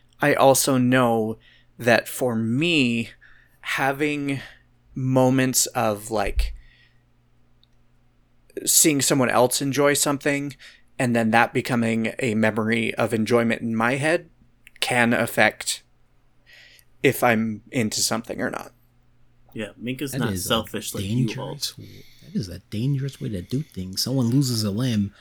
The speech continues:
Speaker 3: they get turned on, you're like, "Man, I gotta lose my limb too." N-, n-, no.
Speaker 1: No,
Speaker 3: No.
Speaker 1: I'm already into
Speaker 2: Hey, that's a
Speaker 1: amputation.
Speaker 2: whole thing.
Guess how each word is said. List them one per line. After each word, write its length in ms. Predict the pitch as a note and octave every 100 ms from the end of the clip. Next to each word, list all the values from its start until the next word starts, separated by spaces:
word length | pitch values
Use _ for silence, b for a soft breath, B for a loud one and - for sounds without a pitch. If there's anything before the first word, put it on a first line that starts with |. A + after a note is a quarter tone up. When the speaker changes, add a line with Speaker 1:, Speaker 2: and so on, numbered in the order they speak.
| B -
Speaker 3:
they 100 | G#2+
get 200 | A#2+ -
turned 260 | C3+ A#2
on, 220 | B2 A2+
you're 120 | A2 B2
like, 280 | G2 G2+
"Man, 400 | B2+ A#2+ G#2 F#2
I 60 | A2
gotta 160 | C3+ G#2+
lose 220 | A#2+ A#2
my 140 | A#2+
limb 280 | B2 G2+ G#2
too." 300 | - A2+ G2
N-, 160 | G2+ F2+ G#2
n-, 60 | G2
no. 380 | G2+ A2 G2 F2+ _ _ -
Speaker 1:
No, 360 | - B2 G#2+ G2
Speaker 3:
No. 20 | -
Speaker 1:
I'm 140 | C#3
already 240 | C3+ A2+ G#2+
into 180 | G2+ G#2
Speaker 2:
Hey, 60 |
that's 60 | B2+
a 440 | B2 - A2 -
Speaker 1:
amputation. 60 | G#2
Speaker 2:
whole 180 | B2 B2+
thing. 380 | - B2+ G#2